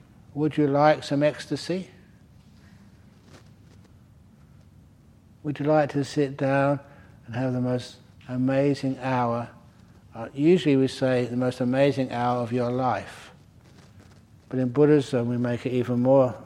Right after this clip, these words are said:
powerful. The most amazing hour of your many lifetimes.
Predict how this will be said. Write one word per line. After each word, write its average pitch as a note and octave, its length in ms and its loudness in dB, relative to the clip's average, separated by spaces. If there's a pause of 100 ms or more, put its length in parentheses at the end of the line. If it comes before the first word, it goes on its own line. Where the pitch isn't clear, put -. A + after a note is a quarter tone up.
(240)
powerful. A2 580 -2 (460)
The C3 60 -6
most C3 420 4
amazing C3+ 580 2
hour B2+ 300 2
of B2 200 -4
your B2+ 180 2
many C3 280 2
lifetimes. C3 840 -2